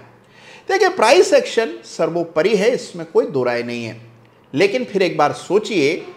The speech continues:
कि इसी प्राइस एक्शन को बेहतर समझने के लिए,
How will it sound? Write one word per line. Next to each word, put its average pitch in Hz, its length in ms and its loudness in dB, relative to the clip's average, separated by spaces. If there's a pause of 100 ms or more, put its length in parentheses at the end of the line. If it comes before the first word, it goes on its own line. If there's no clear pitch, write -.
(300)
कि 247 80 -2
इसी 359 420 0
प्राइस 233 520 2
एक्शन 190 440 -6
को 233 280 4
बेहतर 156 540 -4
समझने 151 560 -8
के 127 140 -8
लिए, 120 460 -6